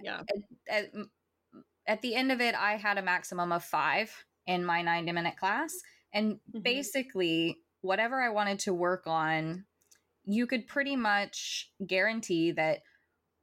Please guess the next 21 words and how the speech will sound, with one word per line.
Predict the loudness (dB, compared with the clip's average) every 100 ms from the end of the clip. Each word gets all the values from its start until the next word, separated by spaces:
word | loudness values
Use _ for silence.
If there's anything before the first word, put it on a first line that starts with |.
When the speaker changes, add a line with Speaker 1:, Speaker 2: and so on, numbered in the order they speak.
| _ _ _ _
Speaker 2:
for | 0 2
one | 2 0
student, | -2 0 0 2
it | 2
was | 0 0
going | 0 0
to | 0
be | -2 0
too | 0 0
easy. | 0 0 -2 -2 _ _ _ _ _ _ _ _ _ -20 -12 -2
For | 0 2
Speaker 1:
Mm-hmm. | 2
Speaker 2:
one | 2 2
student, | 0 0 2 0
it | 0
was | 0 0
going | -2 -2
to | 0
be | 0 0
too | 0
difficult. | -2 0 -2 2 0 0 -6